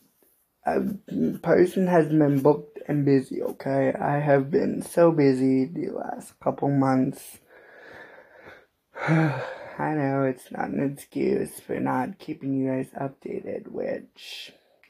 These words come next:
I mean, I <clears throat> did have a couple episodes in the works for the rest of twenty twenty-two, but then some life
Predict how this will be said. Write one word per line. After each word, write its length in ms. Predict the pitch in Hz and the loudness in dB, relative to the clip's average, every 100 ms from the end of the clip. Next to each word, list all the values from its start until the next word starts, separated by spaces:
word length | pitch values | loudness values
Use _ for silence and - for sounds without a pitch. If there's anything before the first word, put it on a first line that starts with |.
| - | -6
I 120 | 202 | 0
mean, 720 | 202 196 196 190 190 180 - _ _ _ _ _ _ _ _ _ _ _ _ _ _ _ _ _ _ _ _ _ _ - | 2 2 2 0 -4 -6 -10 _ _ _ _ _ _ _ _ _ _ _ _ _ _ _ _ _ _ _ _ _ _ 0
I 540 | 180 185 190 190 254 - _ | 4 6 6 4 0 -8 _
<clears throat> 200 | _ - | _ 4
did 840 | 196 185 156 135 131 - 147 147 | 6 6 6 4 0 0 0 0
have 280 | 160 147 147 | 0 0 0
a 100 | 135 | -4
couple 460 | - - 139 - | -6 -2 2 2
episodes 1120 | - - - 143 131 - 143 143 143 143 - - | 2 -2 0 0 0 2 4 4 4 -4 -14 -14
in 240 | - 143 135 | -4 0 2
the 100 | 135 | 2
works 640 | 147 135 139 - - - | 2 2 2 0 -8 -10
for 160 | - | -4
the 100 | 165 | 2
rest 300 | 170 165 165 | 4 4 0
of 160 | 175 170 | -6 -8
twenty 400 | - 175 170 170 | -4 -2 0 -2
twenty-two, 800 | - 175 180 - 190 185 196 208 - - - - _ _ - | -4 -2 -4 -2 2 6 6 4 -4 -20 -20 -20 _ _ 0
but 200 | 143 - | 0 2
then 440 | 135 135 131 131 | 2 2 2 0
some 500 | 131 - - - 185 - _ _ _ _ _ _ _ _ _ _ _ _ _ _ _ | -2 -10 -12 -10 -12 -14 _ _ _ _ _ _ _ _ _ _ _ _ _ _ _
life 680 | 135 143 139 139 143 - - | 2 4 6 4 2 -10 -20